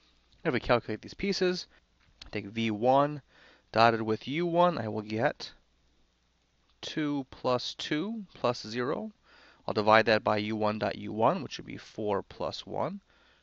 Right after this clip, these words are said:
and that times the vector U one, which is two, one, zero. Plus, now I take V dot U two, which should give me negative one plus four, divided by U two dot U two, which should be one plus four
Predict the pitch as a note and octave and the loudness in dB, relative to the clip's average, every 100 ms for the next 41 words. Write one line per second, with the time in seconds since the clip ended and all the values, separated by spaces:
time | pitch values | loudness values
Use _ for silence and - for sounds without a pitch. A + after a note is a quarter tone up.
0 | _ B2+ A#2 - A2 A2+ A2 G#2 G#2+ F#3+ | _ -4 -4 -2 0 2 0 -4 0 0
1 | - A2 G#2 G2+ G#2 G#2 D#3+ C#3+ - - | -2 -8 -6 -6 -4 -4 -4 -10 -12 -14
2 | - - G2 - - - A2+ A2 G#2 B2+ | -12 -12 -12 -12 -14 -14 -16 -6 -4 -4
3 | A3+ - _ _ _ _ _ _ _ _ | -6 -10 _ _ _ _ _ _ _ _
4 | _ _ - - - _ _ _ - - | _ _ -20 -20 -20 _ _ _ -4 4
5 | G#3 G3 A3+ - - - _ C3 A#2 A#2 | 6 6 2 -4 -8 -14 _ 0 2 2
6 | - G#2+ G#2 G#2+ A#2 G#2+ G2+ F#2+ G2+ - | 0 -4 -4 -2 0 2 0 -2 -8 -8
7 | - G#3+ E3+ - C#3+ - G#2+ G2+ G2+ G2+ | -4 -2 -2 -6 -14 -10 -8 -6 -8 -4
8 | A2 E3+ C3+ G#2+ G#2+ G#2 G#2+ A2+ D#3 - | -2 0 0 -2 -4 -4 -4 -4 -8 -16
9 | - - - - - G2 - E3 - - | -8 -6 -6 -8 -10 -10 -8 -10 -12 -20
10 | - - - - C#3+ A2+ A2 G#2 G2+ G2+ | -20 -20 -12 -2 4 6 6 2 2 -4
11 | - F#3+ C3+ E2 G#2 - - A#2 G#3+ - | -4 2 2 2 -2 -6 -8 -8 -8 -16
12 | - - - G#2+ G2+ G#2 G2+ G#2+ - - | -16 -14 -10 -8 -6 -2 -2 -4 -10 -10
13 | - - - D3 A3 | -10 -8 -4 -4 -4